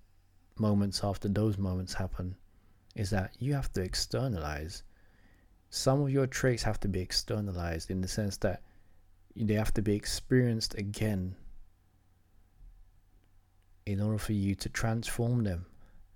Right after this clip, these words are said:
Because once you're saying, you know, what, you know, you basically have to experience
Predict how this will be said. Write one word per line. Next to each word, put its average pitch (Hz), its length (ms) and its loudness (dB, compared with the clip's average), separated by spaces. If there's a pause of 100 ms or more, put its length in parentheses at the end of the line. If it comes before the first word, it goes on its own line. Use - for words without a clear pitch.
(260)
Because 104 320 -2
once 131 320 0
you're 113 200 0
saying, 117 400 0
you 104 80 2
know, 101 100 2
what, 117 220 0 (100)
you 113 120 0
know, 104 220 2 (420)
you 147 180 2
basically 127 460 4
have 113 260 4
to 104 100 2
experience 107 840 0